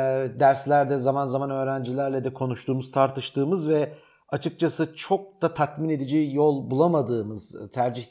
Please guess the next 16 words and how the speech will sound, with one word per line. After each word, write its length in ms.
yapamadığımız 800
bir 180
konuya. 500
O 140
da 80
şu, 320
herhangi 460
bir 140
filozofun, 720
bilim 220
insanının 600
ya 140
da 80
sanatçının 760
fark 340
etmez, 440